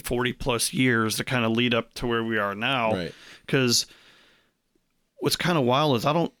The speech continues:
Speaker 1: regret anything from the past because a lot of it's, like, learning experiences, a lot of stepping stones, you know? I mean, yeah, I mean, I guess if I go back in time, there's some things I probably would have done a little better, and there's some, you know,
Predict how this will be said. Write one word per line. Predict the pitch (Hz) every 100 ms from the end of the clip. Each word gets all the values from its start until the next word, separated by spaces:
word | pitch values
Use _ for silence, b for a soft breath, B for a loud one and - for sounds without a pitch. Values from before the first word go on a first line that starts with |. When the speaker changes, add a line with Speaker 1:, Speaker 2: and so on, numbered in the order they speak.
| -
Speaker 1:
regret | 120 110 113 - -
anything | 110 123 117 123 113 107 104 - -
from | 127
the | 104
past | - 127 127 113 104 - - - _ _ _ _ _ -
because | 120 123 117 113 110
a | 117
lot | 127
of | 127
it's, | 110
like, | 107 117
learning | 123 143 113
experiences, | 95 - - 104 98 95 101
a | 117
lot |
of | 107
stepping | - - - 107
stones, | 98 110 101 98
you | 113
know? | 107 113 117 - _
I | 120
mean, | 120 123 131
yeah, | 226 196
I |
mean, | 180 175
I |
guess | 185
if | 190
I | 185
go | 139
back | 120 120 120
in | 120
time, | 113 117 123 123
there's | 113
some | - 123
things | 127 120
I | 107
probably | - 120
would | 113
have | 104
done | 110 113 117 123 -
a | 120
little | 123
better, | 120 117 123 123
and | 123 113
there's | 110 110
some, | - 110 104 104 _ _ _
you | -
know, | 107 104